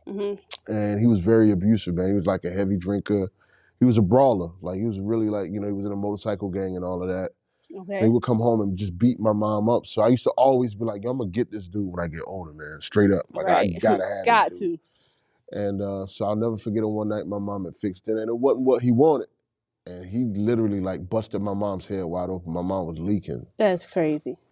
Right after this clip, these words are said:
Speaker 2: So my sisters, I was asleep at the time. My sisters ran into the room
Speaker 1: Mm-hmm.
Speaker 2: coming to get me. Now, at the time, I'm think I'm, like, eight or nine years old. It's really nothing I can do, but the only thing they knew to do was come get me.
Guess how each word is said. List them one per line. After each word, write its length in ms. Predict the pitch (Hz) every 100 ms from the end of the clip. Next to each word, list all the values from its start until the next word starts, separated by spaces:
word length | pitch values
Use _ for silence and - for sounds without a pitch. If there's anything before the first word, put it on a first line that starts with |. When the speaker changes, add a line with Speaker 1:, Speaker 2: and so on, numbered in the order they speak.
| -
Speaker 2:
So 540 | - 95 92 87 95 - _ - -
my 140 | 95
sisters, 420 | 104 139 123 104
I 80 | 127
was 120 | 131 -
asleep 180 | 147
at 60 | 120
the 40 | 87
time. 180 | 113
My 60 | 107
sisters 380 | 104 117 - 90
ran 280 | 104 117 110
into 200 | 101 107
the 60 |
room 420 | 98 127 127 104 - _
Speaker 1:
Mm-hmm. 280 | 208 - -
Speaker 2:
coming 220 | - 117 110
to 60 |
get 220 | 101 120
me. 140 | 107 135
Now, 200 | 107 92
at 60 |
the 60 | 69
time, 320 | - 139 131
I'm 160 | 120 117
think 180 | - 113
I'm, 140 | 120
like, 180 | 101 -
eight 180 | 107 104
or 40 |
nine 280 | 104 104 98
years 160 | 92 90
old. 200 | 107 117
It's 120 | 110 107
really 200 | 147 131
nothing 280 | 127 - 120
I 80 |
can 180 | 117 107
do, 140 | 131 120
but 180 | 98
the 60 | 87
only 160 | 110 120
thing 180 | 110
they 120 | 107 160
knew 120 | 135
to 80 | 113
do 240 | 104 104 - _ _ -
was 100 | 92
come 220 | 117 110
get 180 | 110 110
me. 260 | 135 107